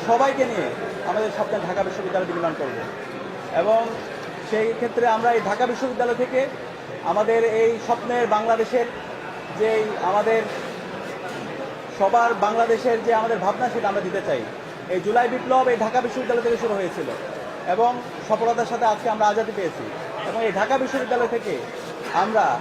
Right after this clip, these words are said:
আগামীর বাংলাদেশ, আগামীর বাংলাদেশের একটি চমৎকার গণতান্ত্রিক পরিবেশ নিশ্চিত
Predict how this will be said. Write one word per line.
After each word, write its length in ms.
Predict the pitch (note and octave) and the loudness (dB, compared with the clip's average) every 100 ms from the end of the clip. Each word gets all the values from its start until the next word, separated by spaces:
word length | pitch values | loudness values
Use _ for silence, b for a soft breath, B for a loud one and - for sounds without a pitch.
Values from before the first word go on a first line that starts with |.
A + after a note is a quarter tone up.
| - | -2
আগামীর 360 | D#3+ G3+ G#3+ G3 | 0 0 0 0
বাংলাদেশ, 500 | F#3 G#3 G#3+ A#3 B3 - - - - - - | 0 2 2 2 0 -2 -10 -10 -10 -6 -2
আগামীর 340 | F#3 G#3 A3 | 0 2 0
বাংলাদেশের 680 | F#3+ G3+ G#3+ G#3+ G#3+ A#3+ A#3 - - - - - | 0 0 0 0 0 0 0 -4 -12 -12 -10 -6
একটি 180 | F3 G#3+ | -4 0
চমৎকার 380 | A3 G#3+ - A#3+ | 0 0 0 0
গণতান্ত্রিক 420 | G#3+ A#3+ B3 B3 B3 | 2 2 0 0 0
পরিবেশ 380 | A3+ A3+ F#3 G#3 | 2 2 0 -2
নিশ্চিত 220 | G3+ | -4